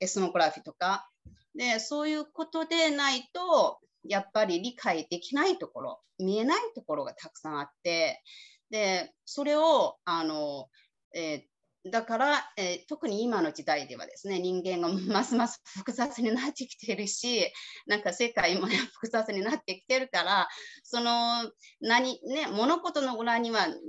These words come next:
いろんな要素が絡んでいてですね、で、それを、あの、丸ごとに捉えて理解するっていうのが、あの、言語教育でも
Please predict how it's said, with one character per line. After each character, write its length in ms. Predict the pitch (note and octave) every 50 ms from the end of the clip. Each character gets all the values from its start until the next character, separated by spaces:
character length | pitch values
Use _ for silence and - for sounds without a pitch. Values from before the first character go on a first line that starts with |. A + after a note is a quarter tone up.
| - D4 D4+ - _ _
い 120 | F#3+ G#3
ろ 160 | A3 C4+ D#4 F#4
ん 40 | G#4+
な 40 | G#4+
要 220 | A4+ A#4+ A#4 A4+
素 140 | A4+ B3+ G#3
が 80 | -
絡 400 | - - - G#3 A3+ C#4 G#4+ A#4+
ん 40 | F#4+
で 140 | - F3+ D3+
い 80 | - -
て 140 | - - -
で 100 | - -
す 140 | - - D#4
ね、 240 | - D3 B2+ - - - - - _ _ _
で、 140 | - A#3+ B3
そ 180 | - - F4+
れ 60 | F#4+ A#4+ C5+ B4+ A4
を、 240 | C#4+ F3+ - - -
あ 160 | F3 - E4+
の、 160 | E4 D4+ D#3
丸 300 | D#3+ E3 F3 G#3 B3+ C#4+
ご 160 | - D4+ C#4+
と 100 | D4 C#4+
に 140 | C#4+ C#4+ C4
捉 200 | - - C4+ D4
え 140 | E4 E4 C#4+
て 220 | F#3+ - D3+ C#3+
理 120 | D3+ G3 G3 -
解 260 | - F#3 D#3 C#3+ D3
す 240 | - - - C#3+ D3
る 60 | F3+
っ 60 | A#3 - A#4+ _ _ _ _ _ _ _ _ _ _ _ _ _ _ _ _ _ -
て 80 | A3+
い 60 | B3
う 40 | B3
の 100 | C#4 D#4+
が、 360 | D#4+ D4 A3+ D#3+ B2+ - -
あ 120 | D#3+ E3 D#3+
の、 140 | D3+ D3 C#3
言 240 | - F3+ F3 F3
語 180 | E3+ F#3 F3 - -
教 100 | - B3+
育 180 | B3+ B3 - -
で 100 | G4+ A4
も 280 | A4+ G4+ G3 - -